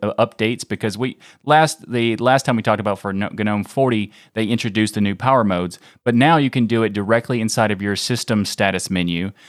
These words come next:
which is the top right system tray type of thing, but it's not really a system tray. That's a longer conversation. You can check out the previous episode about that if you want to. Uh, but there's also some changes to the, be able to do the power saving mode automatically, which is great. So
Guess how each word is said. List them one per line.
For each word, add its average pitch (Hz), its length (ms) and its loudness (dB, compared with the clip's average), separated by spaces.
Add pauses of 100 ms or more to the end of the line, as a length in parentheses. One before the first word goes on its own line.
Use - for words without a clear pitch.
(140)
which 98 160 -2
is 92 140 -2
the 92 240 2
top 98 320 0
right 92 440 0
system 107 460 -2
tray 101 400 0
type 104 280 0
of - 160 -10
thing, 107 320 0
but 92 120 0
it's 87 140 -6
not 95 240 0
really 110 220 0
a - 20 -2
system 110 340 -6
tray. - 140 -10
That's 113 200 0
a 98 60 -2
longer 87 340 -4
conversation. 90 540 -2
You 143 80 4
can 160 80 0
check 135 160 0
out 107 140 2
the - 40 -8
previous 104 300 0
episode 92 340 -2
about 87 280 -2
that 95 120 2
if 87 120 -8
you 92 80 -4
want 87 180 -4
to. 90 140 -6 (480)
Uh, 107 160 4
but 101 240 2
there's 117 320 4
also 131 360 2
some 113 200 0
changes 107 480 0 (260)
to 117 180 2
the, 101 220 2
be 101 300 0
able 104 220 0
to 101 140 -4
do 98 120 -4
the 90 100 -4
power 107 380 0
saving 98 420 -2
mode 92 340 0 (140)
automatically, 92 800 0
which 98 180 -6
is 85 80 -12
great. 90 360 0
So 90 280 0